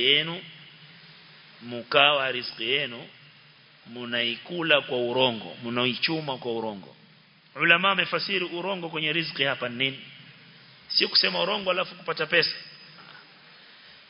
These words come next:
Kusema urongo kwenye riziki, walikuwa wale Quraysh au Jahiliya, mushrikun,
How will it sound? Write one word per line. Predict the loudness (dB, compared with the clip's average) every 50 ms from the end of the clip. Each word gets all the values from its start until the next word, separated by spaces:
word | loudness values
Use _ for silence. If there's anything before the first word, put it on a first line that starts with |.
| -20 -20 -16 -6
Kusema | 2 4 4 6 6 4 4 2 2
urongo | 4 4 4 4 4 2 2
kwenye | 0 0 2 4 4
riziki, | 4 4 4 2 0 0 0 0 -6 -14 -18 -20 -20 -20 -20 -20 -20 -20 -8 0
walikuwa | 2 4 4 4 2 -4 -2 2 4 6 8
wale | 8 8 6 4
Quraysh | 0 2 4 6 6 6 4 4 0 -2 -2 -4 -6 -6
au | -4 -4 -4
Jahiliya, | -2 0 0 2 2 0 0 0 0 0 0 0 -2 -4 -10 -16 -20 -16 -8
mushrikun, | -2 0 2 2 2 0 0 2 0 0 0 -2